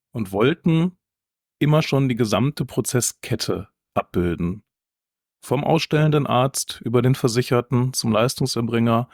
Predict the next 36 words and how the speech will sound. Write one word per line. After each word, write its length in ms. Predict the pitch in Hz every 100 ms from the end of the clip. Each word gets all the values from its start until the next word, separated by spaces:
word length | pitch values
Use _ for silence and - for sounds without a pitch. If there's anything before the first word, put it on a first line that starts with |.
| - - _
bis 140 | -
hin 100 | 123
zur 160 | 117 -
Abrechnung, 580 | 135 - 120 - 123 113
entweder 380 | 107 117 113
über 140 | - 104
ein 100 | 104
Abrechnungshaus 800 | - - 113 117 - 104 104 -
oder 340 | 104 107 101
eben 260 | 101 98 95
direkt 380 | 104 143 -
als 140 | - -
Selbstabrechner 720 | 131 - 117 - 107 120 104 - - - -
und 120 | 113
dann 100 | 110
zu 120 | -
den 100 | 104
Kostenträgern. 720 | 101 104 - 107 80 80 80 - - - - - -
Und 540 | - 104 101 - - - _ _
es 120 | - 131
ist 140 | 127
interessant, 680 | 143 135 - 123 160 208 131
wie 160 | 127 147
viele 360 | - 143 135
unterschiedliche 920 | 131 139 160 160 - 139 - 123 -
Interessen 520 | 113 107 - - 185
natürlich 480 | 123 107 - 104 110
hier 480 | - - 110 107 104
im 340 | - 107 107 101 -
Prozess 440 | 110 - 104 -
sind, 460 | 113 123 170 - -
die 160 | 127
sich 260 | 156 170 -
aber 260 | 113 -
am 120 | 110 110
Ende, 640 | 110 127 160 170 175